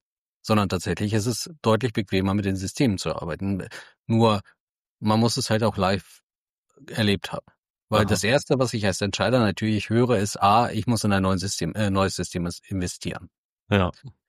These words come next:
Speaker 1: Das Zweite, was mir auch dann häufig begegnet, ist die Rückfrage mit, „Na ja, ist dann das ganze Unternehmen im Risiko, wenn diese eine Software gehackt wird?“
Speaker 2: Mhm.
Speaker 1: Theoretisch wäre es auch richtig, aber in der Regel sind diese Systeme so weit vom Internet entfernt, dass man, dass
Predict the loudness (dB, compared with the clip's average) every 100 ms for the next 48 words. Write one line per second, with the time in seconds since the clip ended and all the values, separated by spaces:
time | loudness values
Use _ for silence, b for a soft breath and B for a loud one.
0 | _ -8 -6 -4 0 0 4 2 2 _
1 | _ _ -4 -2 0 0 2 2 2 2
2 | 0 -2 0 2 2 2 -2 -2 0 0
3 | -2 -2 0 2 2 2 0 0 2 4
4 | 2 0 -2 -2 -2 0 0 0 0 0
5 | 0 2 2 2 0 0 0 2 2 2
6 | 0 0 2 4 2 -2 -2 -2 -2 -4
7 | -6 -2 -2 -4 _ _ -2 0 2 -2
8 | -8 _ _ _ _ _ _ 2 4 6
9 | 4 2 2 0 -6 _ -4 0 2 2
10 | 0 -4 -6 -4 -4 -4 0 0 2 2
11 | 4 4 4 4 4 4 2 0 -2 0
12 | 0 0 -2 0 2 2 2 4 4 2
13 | -2 0 0 0 0 0 -2 0 0 0
14 | -2 -2 -2 -2 -2 -2